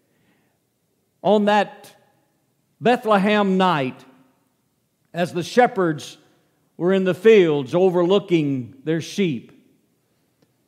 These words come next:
the Bible tells us that an angel came,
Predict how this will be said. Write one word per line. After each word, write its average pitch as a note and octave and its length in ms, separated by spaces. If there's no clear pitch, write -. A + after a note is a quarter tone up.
the E3 140
Bible G#3 480
tells G#3 420
us - 300
that F3+ 160
an F3+ 140
angel G3 500
came, B2+ 400